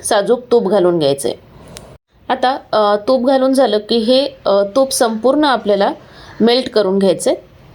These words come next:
तर बघू शकाल, तूप संपूर्ण मेल्ट झालं की यामध्ये साधारण पाव वाटी इथे बारीक चिरलेले,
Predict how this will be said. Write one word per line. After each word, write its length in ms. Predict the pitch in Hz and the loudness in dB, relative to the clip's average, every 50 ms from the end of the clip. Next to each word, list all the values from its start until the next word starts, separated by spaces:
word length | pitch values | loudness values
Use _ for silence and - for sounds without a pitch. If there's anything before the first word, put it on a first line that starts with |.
| - - - - - - - - | -20 -20 -20 -20 -20 -16 -4 -2
तर 80 | 226 214 | -2 0
बघू 200 | 202 226 226 277 | 0 0 -2 0
शकाल, 340 | 269 285 269 254 247 254 247 247 233 | -2 -2 -2 0 -2 -2 -2 0 0
तूप 160 | 247 240 240 | 0 0 0
संपूर्ण 420 | - 247 220 214 202 226 220 226 | -2 -2 -2 0 0 0 0 0
मेल्ट 380 | 233 233 226 214 214 208 208 226 | 0 0 0 0 -2 0 -2 -2
झालं 320 | 220 262 254 226 - 269 311 - - - | 0 0 0 0 0 -4 -6 -10 -14 -6
की 80 | - 208 | -2 0
यामध्ये 460 | 214 220 240 254 240 202 196 214 233 | 0 0 0 0 -2 0 0 -2 0
साधारण 500 | 233 214 196 196 202 208 208 208 220 220 | 0 -2 -2 0 0 0 0 -2 -4 -2
पाव 300 | 220 233 220 233 247 254 | -2 0 0 0 2 0
वाटी 240 | 254 233 240 247 226 | 0 0 0 -2 -2
इथे 240 | 220 214 214 - 226 | -2 -2 0 0 0
बारीक 360 | 196 208 190 202 202 208 - | 2 2 0 0 -2 -4 -4
चिरलेले, 500 | - 247 233 196 208 214 208 202 254 | 0 0 0 2 2 2 2 2 0